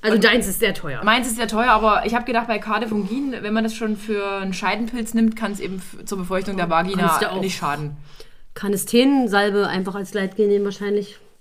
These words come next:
Speaker 2: Kanisthen, was war denn das?
Speaker 1: Na, auch so ein Pilzkram.
Speaker 2: Ach, gut. Wir kennen uns also alle damit aus. Aber bei mir ist es, weil ich so viele Antibiotika nehmen musste. Früher.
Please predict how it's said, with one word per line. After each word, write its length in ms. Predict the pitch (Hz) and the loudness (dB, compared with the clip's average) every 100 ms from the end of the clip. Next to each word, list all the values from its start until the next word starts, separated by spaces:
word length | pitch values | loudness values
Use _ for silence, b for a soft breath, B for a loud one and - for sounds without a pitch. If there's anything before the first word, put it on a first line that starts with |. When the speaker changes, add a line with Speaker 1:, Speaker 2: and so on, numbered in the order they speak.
| _ - | _ -12
Speaker 2:
Kanisthen, 580 | 180 170 165 - 202 | -6 -4 -4 -4 -2
was 160 | 214 180 | -2 -2
war 120 | 160 | -4
denn 80 | 160 | -4
das? 320 | 160 214 - - | -4 -4 -4 -4
Speaker 1:
Na, 160 | 165 | -4
auch 120 | 160 139 | -4 -6
so 120 | 165 | -2
ein 280 | 151 151 147 - - - | -2 -2 -8 -16 -20 -10
Pilzkram. 540 | 180 147 - - 151 151 - - - - | -8 -8 -10 -12 -12 -14 -18 -20 -12 2
Speaker 2:
Ach, 380 | 208 208 - - - - | 6 6 2 -10 -12 -12
gut. 240 | 143 139 135 - - | -12 -12 -14 -16 -12
Wir 180 | 170 190 | -2 -2
kennen 240 | 190 226 220 | -2 0 0
uns 140 | 196 | -2
also 160 | 151 160 | -6 -6
alle 200 | - 180 | -6 -6
damit 240 | 147 151 | -6 -4
aus. 200 | 170 233 | -4 -2
Aber 80 | 214 | 0
bei 40 | 208 | 2
mir 180 | 233 294 | 4 2
ist 120 | 277 | 0
es, 40 | |
weil 120 | 247 226 | 0 0
ich 60 | |
so 80 | 247 | -2
viele 200 | 247 226 | -2 0
Antibiotika 560 | - 208 190 202 220 190 | 0 0 -4 -6 -6 -6
nehmen 200 | 170 156 | -8 -12
musste. 260 | 151 147 147 - | -14 -14 -14 -8
Früher. 340 | 214 175 147 | -4 -4 -6